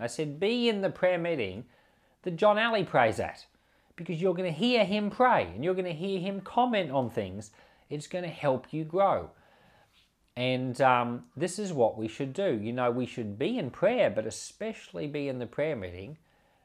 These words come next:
where those who are strong in faith are at, 'cause they're gonna help you to learn and grow. Now, this dau-, this daughter of his, Aksa, she married Othniel,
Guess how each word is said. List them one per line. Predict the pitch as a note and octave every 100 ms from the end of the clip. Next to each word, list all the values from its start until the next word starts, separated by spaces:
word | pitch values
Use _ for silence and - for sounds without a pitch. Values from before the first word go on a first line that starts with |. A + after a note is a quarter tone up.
| -
where | B2 A#2+
those | A2 A2+ B2+ B2
who | A2
are | F#2+
strong | - - A#2+ A#2
in | G2+
faith | F2+ G#2 F#2
are | F2+ G#2+
at, | G2 - -
'cause | G#2+ G2
they're | A#2+ C3+
gonna | B2+ G#2
help | F2 A2 A#2 A2
you | B2+
to | - E3+ G#3 - _ _ _ -
learn | G2+ A2 G2
and | F#2
grow. | A2 G2+ D2 - _ _ _ _ _ _ _ -
Now, | A#2+ A2
this | F3+ D#3
dau-, | A#2+ E3+ D#3 A#2
this | C#3+ -
daughter | A#2 D3 G#3 C3+
of | F#2+
his, | F2+ D#2 G2+ D#3 - _ _ _ _ _ A2
Aksa, | C#3 - - D#2 E2
she | - D#3+
married | C3+ B2+ A2
Othniel, | F#2 D#2+ F2+ E2 A2